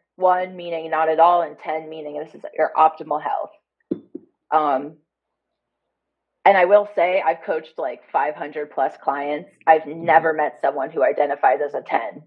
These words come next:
Speaker 1: in one of the areas.
Speaker 2: Oh,
Speaker 1: So
Speaker 2: really?
Speaker 1: I share that with people 'cause I want them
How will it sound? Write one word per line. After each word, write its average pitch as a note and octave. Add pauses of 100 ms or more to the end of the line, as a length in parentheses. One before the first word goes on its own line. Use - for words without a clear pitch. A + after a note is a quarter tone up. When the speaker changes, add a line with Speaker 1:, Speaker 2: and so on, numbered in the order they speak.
(160)
Speaker 1:
in D#3+
one D#3
of C#3
the C#3+
areas. C#3 (680)
Speaker 2:
Oh, -
Speaker 1:
So E3+
Speaker 2:
really? D3+ (1000)
Speaker 1:
I F#3
share A3
that G3
with G3+
people G#3
'cause G#3
I E3+
want E3+
them F#3